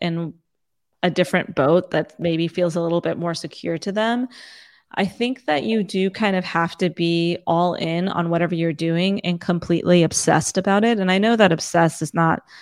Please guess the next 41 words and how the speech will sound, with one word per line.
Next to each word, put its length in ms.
a 80
sexy 460
word 400
and 180
obsession 420
is 120
not 100
a 80
sexy 340
word, 400
but 200
I 120
do 280
think, 640
especially 480
when 200
it 100
comes 340
to 100
starting 380
a 60
company, 640
that 160
you 160
sort 220
of 80
need 260
to 100
be 120
thinking 460
about 240
the 120
idea, 380
the 100
concept, 520
the 80
challenges, 760
the 200
team, 460
the 80
culture, 600